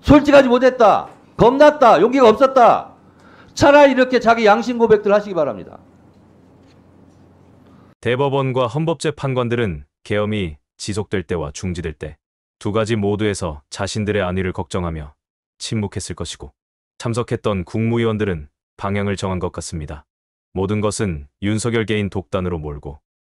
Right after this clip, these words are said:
Speaker 2: 제 놈들은 내란 동조범에서 빠져나가기 위해 전하는 게 바르지 않다거나 대충 얼버무리고 있지만 윤석열에게서 꿀 빨던 법무부 장관을 포함한 주요 부역자들이 이 계엄에 대해서 뭐라 했을지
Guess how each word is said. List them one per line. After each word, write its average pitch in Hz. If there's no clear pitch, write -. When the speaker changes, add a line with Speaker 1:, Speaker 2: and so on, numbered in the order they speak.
Speaker 2:
제 107
놈들은 113
내란 98
동조범에서 104
빠져나가기 92
위해 71
전하는 101
게 104
바르지 101
않다거나 87
대충 90
얼버무리고 87
있지만 76
윤석열에게서 117
꿀 127
빨던 117
법무부 101
장관을 90
포함한 85
주요 82
부역자들이 80
이 120
계엄에 135
대해서 113
뭐라 95
했을지 85